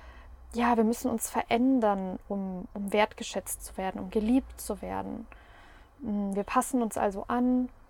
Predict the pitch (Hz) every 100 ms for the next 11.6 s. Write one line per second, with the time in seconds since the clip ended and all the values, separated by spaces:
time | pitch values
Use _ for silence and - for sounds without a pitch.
0 | - - - - 220 220 247 233 226 202
1 | - - - - - 208 214 226 233 -
2 | 214 214 180 226 247 233 214 202 196 196
3 | 190 - 196 185 185 - 240 240 240 -
4 | - - - - - - - - - -
5 | - - - - - - - - - -
6 | 220 214 214 208 208 285 311 214 - 233
7 | - - - - - 277 294 277 247 254
8 | 220 202 - 202 - 226 - - 190 -
9 | - - - - 277 285 220 - 285 285
10 | 254 - 226 214 233 247 233 196 196 -
11 | 196 - 196 - 180